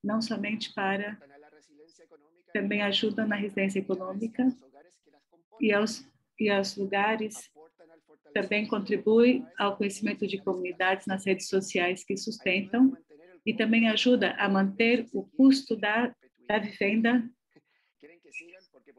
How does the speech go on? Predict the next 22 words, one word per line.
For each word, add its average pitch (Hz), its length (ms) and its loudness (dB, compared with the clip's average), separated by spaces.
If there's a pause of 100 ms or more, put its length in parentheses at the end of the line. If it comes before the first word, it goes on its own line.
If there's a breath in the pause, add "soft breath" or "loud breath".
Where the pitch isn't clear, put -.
(340)
Ah, 208 180 -2 (680)
querem 196 240 0
que 202 80 0
eu 190 60 0
continue, 214 460 2
mas 185 200 0
eu 196 80 -6
poderia 190 540 2
continuar, 190 600 -2
mas, 170 320 -4 (680)
mas 190 400 0
não 202 140 -2
vai, 190 180 2 (500)
não 202 340 -6
posso 226 500 2
porque 196 240 -4 (240)
não, 185 240 -2
não 196 140 -2
sai 190 180 2
o 190 80 0
tempo 196 300 -4
inteiro. 165 380 -4